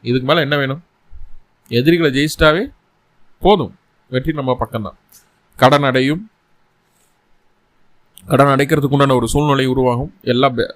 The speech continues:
பெஸ்ட். சூரியன் ஆறாம் இடத்துல இருக்கிறது.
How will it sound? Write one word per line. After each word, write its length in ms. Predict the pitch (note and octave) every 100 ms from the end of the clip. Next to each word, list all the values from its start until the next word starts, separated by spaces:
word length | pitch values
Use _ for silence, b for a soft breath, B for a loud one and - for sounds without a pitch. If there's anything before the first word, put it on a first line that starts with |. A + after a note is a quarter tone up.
| _
பெஸ்ட். 260 | A#2 A#2+ - - - _ _
சூரியன் 540 | - C#3+ C3 G#2+ G2+ _ -
ஆறாம் 280 | A#2 A#2+
இடத்துல 140 | A2 A2
இருக்கிறது. 380 | G2+ - F2